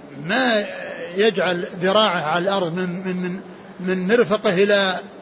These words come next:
أطراف أصابعه، يضع أعضاءهما على الأرض، لأن هذه الهيئة فيها خمول وفيها يعني كون بعضه يركب بعض، يعني وفيه ال-، الكسل،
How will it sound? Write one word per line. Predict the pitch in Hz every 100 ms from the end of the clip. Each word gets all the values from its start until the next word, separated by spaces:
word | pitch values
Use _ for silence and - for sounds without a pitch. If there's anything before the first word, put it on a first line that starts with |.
| - - - - -
أطراف | 226 214 208 180
أصابعه، | 180 160 175 170 196 147 110 - - - - - - - - -
يضع | 160 160 156 160
أعضاءهما | 165 180 170 180
على | 160 165
الأرض، | 170 160 - - - - - - 156
لأن | 147 180
هذه | 170 214 185 170
الهيئة | 180 220 170
فيها | 208 180 175 -
خمول | 185 226 208 156
وفيها | 147 196 208 180 185 202 - - - - 190
يعني | 165 165
كون | 160 196 180
بعضه | 202 190 180
يركب | 220 - 196 170
بعض، | 185 160 - - - - - - - - 143
يعني | 139 156 170
وفيه | 165 175 185 175
ال-، | 175
الكسل، | 190 190 208 196